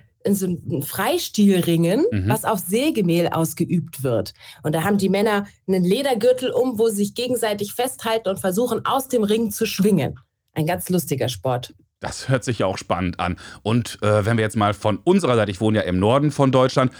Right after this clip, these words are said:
Speaker 2: mal auf die andere Seite der Grenze Richtung Holland gucken. Was mögen die Holländer neben Fußball gerne?
Speaker 1: In der Wintersaison wird
Speaker 2: Mhm.
Speaker 1: das Eislaufen als Nationalsport in den Niederlanden betrieben.
Speaker 2: Mhm.
Speaker 1: Und tatsächlich gehören die Niederländer auch zu den Pionieren des Eislaufens.
Speaker 2: Okay.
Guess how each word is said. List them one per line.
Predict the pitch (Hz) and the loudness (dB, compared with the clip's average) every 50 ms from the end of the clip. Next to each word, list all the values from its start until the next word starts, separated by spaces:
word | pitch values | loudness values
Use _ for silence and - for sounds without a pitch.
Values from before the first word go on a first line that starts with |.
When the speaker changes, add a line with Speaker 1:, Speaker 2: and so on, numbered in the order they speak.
| - - - - - - - _ | -18 -20 -20 -20 -20 -20 -12 _
Speaker 2:
mal | - 110 120 120 | -2 0 0 0
auf | - 113 - | 0 -2 -2
die | - 120 | -2 0
andere | - 127 143 135 123 | 0 2 2 2 2
Seite | 120 120 - - | 2 2 0 0
der | 110 101 | -2 0
Grenze | 98 104 117 120 - 113 | 0 0 0 0 0 -2
Richtung | 110 107 - - 98 90 - | -4 -2 -2 -2 -4 -2 0
Holland | - 123 143 143 110 95 87 | 0 2 2 2 2 0 -2
gucken. | - - 113 - 80 78 - - - - - - | -4 -6 -6 -6 -6 -8 -10 -12 -20 -16 -8 -6
Was | 101 110 - | -4 -2 2
mögen | 139 139 143 135 123 | 2 2 2 2 0
die | 110 92 | -2 -2
Holländer | - - 175 196 165 113 92 90 87 87 | -2 0 2 2 2 2 2 0 0 0
neben | 90 92 85 90 | 0 0 -2 -4
Fußball | - - 107 101 - - 80 80 | -4 -6 -10 -10 -6 -4 -4 -2
gerne? | 76 82 80 80 80 78 - - _ _ _ _ _ _ _ | -2 -4 -4 -4 -4 -6 -8 -12 _ _ _ _ _ _ _
Speaker 1:
In | - 233 208 214 | 0 2 4 4
der | 202 208 175 | 4 4 2
Wintersaison | - 320 320 381 285 208 180 165 151 165 175 214 233 190 | 2 0 0 0 -2 -2 -2 -2 -2 0 0 0 0 0
wird | 214 208 | 0 2
Speaker 2:
Mhm. | 196 | 2
Speaker 1:
das | 208 196 - - - | 0 0 -2 -6 -8
Eislaufen | - 185 190 202 208 202 - 165 143 131 139 143 131 - - 160 147 147 - | -4 0 0 0 0 -2 -2 -4 -2 -2 -2 -4 -4 -6 -6 -4 -4 -4 -2
als | - 170 170 170 - | -2 -2 -2 -2 -2
Nationalsport | 180 175 170 - 170 170 156 156 165 160 - - - 131 135 135 131 - | -2 -2 -2 0 0 0 0 0 -2 -2 -4 -4 -2 -2 -2 -2 -2 -2
in | 151 170 160 160 156 | 0 2 2 2 2
den | 160 147 151 | 0 0 0
Niederlanden | 160 - 147 139 139 110 110 - 139 147 | 0 0 0 -2 -2 -2 -4 -4 -6 -6
betrieben. | 160 151 - - - 147 131 101 95 95 107 | -6 -6 -6 -6 -6 -4 -2 -2 -2 0 0
Speaker 2:
Mhm. | 135 170 - - - - - | -2 -4 -6 -12 -20 -8 -4
Speaker 1:
Und | - 185 180 | -2 0 0
tatsächlich | 190 180 - 220 233 226 - 214 214 208 - | 0 0 -2 -4 -4 -2 -2 -2 -2 -2 0
gehören | 180 165 175 180 175 175 | 0 2 2 2 2 0
die | 160 175 185 175 | 0 0 2 2
Niederländer | 180 202 208 208 190 180 185 180 190 185 175 160 - - | 4 4 2 2 2 2 0 0 0 0 0 -2 -2 -4
auch | 156 - - | -4 -6 -6
zu | - 202 | -4 -2
den | 180 185 165 | 0 0 0
Pionieren | - - 175 175 170 175 185 233 285 254 175 | 0 0 2 2 4 4 4 4 4 2 0
des | - - - - | -2 -4 -4 -6
Eislaufens. | - 120 143 - - 147 131 135 131 - - 247 311 | -6 -6 -6 -4 -4 -4 -4 -4 -4 -2 -2 0 0
Speaker 2:
Okay. | 110 101 - 104 120 | 0 -2 -2 -4 -6